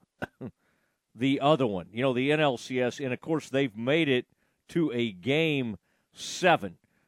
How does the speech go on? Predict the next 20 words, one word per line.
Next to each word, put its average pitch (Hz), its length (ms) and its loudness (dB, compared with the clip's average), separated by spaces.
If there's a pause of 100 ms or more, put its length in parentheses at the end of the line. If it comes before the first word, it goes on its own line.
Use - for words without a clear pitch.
So 139 520 2 (240)
I'm, 190 380 -2 (140)
I'm 196 300 -2
excited. 175 580 0
This 175 160 -2
game 247 220 4
will 202 100 4
be 208 280 -2
on 180 460 6 (320)
T 220 220 -4
B 160 280 4
S. 127 320 2
We've 156 160 -2
gotten 151 280 2
used 147 200 -6
to 139 60 -8
watching 127 380 -2
these 120 180 -8
games 127 360 -6 (420)
on 120 220 -2